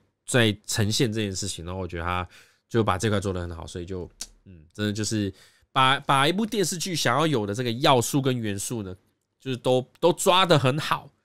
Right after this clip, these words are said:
那自然抓得很好呢，就，就可以有好的作品出来。所以真的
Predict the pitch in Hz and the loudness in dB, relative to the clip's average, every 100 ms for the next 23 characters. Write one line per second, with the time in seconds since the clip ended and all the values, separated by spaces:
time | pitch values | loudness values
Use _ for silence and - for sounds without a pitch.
0 | _ _ 214 214 220 196 175 190 185 160 | _ _ -4 -4 0 0 2 2 2 0
1 | 156 131 113 110 131 120 110 _ _ _ | 0 0 0 -2 0 -2 -4 _ _ _
2 | _ _ _ - 202 147 131 120 98 95 | _ _ _ 0 2 4 4 4 0 -4
3 | 120 104 90 82 - 101 - 73 - 143 | -6 -6 -8 -12 -14 -16 -16 -18 -8 -6
4 | 139 175 143 | -4 -2 -4